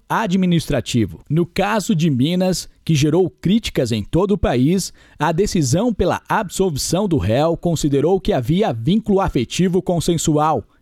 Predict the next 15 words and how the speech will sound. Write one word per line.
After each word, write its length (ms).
entre 300
ele 460
e 120
a 80
vítima. 520
No 140
ano 140
passado, 640
o 140
abusador 720
e 100
a 80
mãe 300
da 100
menina 520